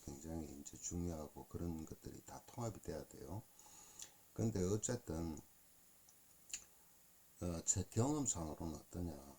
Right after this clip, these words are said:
그걸 이제 장강침 또는 이제 갑상선 침이라고까지도 얘기하는 건 들었습니다마는, 그것만으로는 완전하지가 않습니다. 예. 이게 이제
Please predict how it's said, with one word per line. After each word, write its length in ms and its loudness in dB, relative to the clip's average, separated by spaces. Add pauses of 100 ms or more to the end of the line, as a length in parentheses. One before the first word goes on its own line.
(520)
그걸 280 6
이제 320 0
장강침 840 2 (160)
또는 500 4
이제 200 -8
갑상선 580 0
침이라고까지도 1300 -2
얘기하는 440 0
건 140 -2
들었습니다마는, 1080 -2 (920)
그것만으로는 1080 2 (100)
완전하지가 720 -6
않습니다. 440 -8 (1600)
예. 100 -10 (1160)
이게 380 -4
이제 120 -8